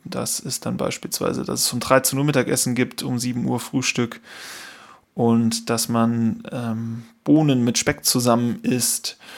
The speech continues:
und dass nachmittags, äh, Kaffee und Kuchen zusammengehören und eben all diese Dinge, die eigentlich, ja, nur erfunden sind,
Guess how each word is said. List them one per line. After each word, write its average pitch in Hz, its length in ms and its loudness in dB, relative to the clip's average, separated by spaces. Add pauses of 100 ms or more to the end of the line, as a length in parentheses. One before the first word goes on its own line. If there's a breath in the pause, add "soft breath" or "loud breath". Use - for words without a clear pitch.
(460 loud breath)
und 113 580 2
dass - 400 -2
nachmittags, 120 1120 0
äh, 117 340 -6
Kaffee 135 340 0
und 127 80 0
Kuchen 147 340 0
zusammengehören 117 1000 2 (880 loud breath)
und 117 140 0
eben - 200 2
all 123 240 2
diese 117 240 2
Dinge, 117 440 4 (400 loud breath)
die - 120 -8
eigentlich, 123 640 -2 (840)
ja, - 200 -4 (600 loud breath)
nur 151 420 8
erfunden 139 460 8
sind, 123 440 6